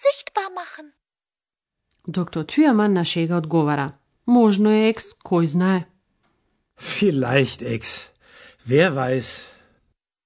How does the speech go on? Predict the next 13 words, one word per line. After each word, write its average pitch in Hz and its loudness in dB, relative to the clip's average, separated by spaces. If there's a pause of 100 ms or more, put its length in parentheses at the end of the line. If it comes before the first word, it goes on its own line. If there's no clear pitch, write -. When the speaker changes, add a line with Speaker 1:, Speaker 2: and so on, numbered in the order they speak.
(580)
Speaker 2:
Потоа 202 -2
сериозно: 147 0 (360)
"Им 214 6
Ернст", 196 0 (480)
кажува 196 2
што 151 -2
прави. 131 -10 (540)
Тој 240 4
пишува 190 2
прилози 262 0
за 214 -2 (100)
алтернативната 190 2
медицина. 139 -4